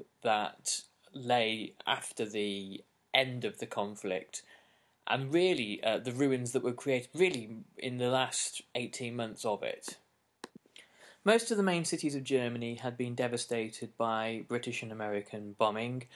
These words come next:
and the cities of East Germany had been almost levelled to the ground by the Red Army. And whilst the occupation by the Nazis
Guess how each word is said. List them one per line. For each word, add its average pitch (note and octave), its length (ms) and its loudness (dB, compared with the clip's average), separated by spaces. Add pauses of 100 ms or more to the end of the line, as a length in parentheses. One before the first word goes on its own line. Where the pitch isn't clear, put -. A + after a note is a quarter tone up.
(360)
and A#2 540 0 (460)
the A2+ 320 -4
cities A#2 440 -4
of A2 100 -4
East C3 260 0
Germany G#2 580 -2 (100)
had G#2 400 -4
been G#2 420 -4 (640)
almost A#2+ 340 -2
levelled A#2 320 -2
to - 100 -10
the A2+ 80 -4
ground G2+ 540 -4 (460)
by G2 640 0 (140)
the A2 140 -12
Red G2 220 -4
Army. G#2+ 460 -4 (1600)
And C#3 120 2
whilst - 520 2 (220)
the B2+ 440 0 (240)
occupation D3 680 2
by B2 160 4
the A#2+ 80 0
Nazis C3 680 0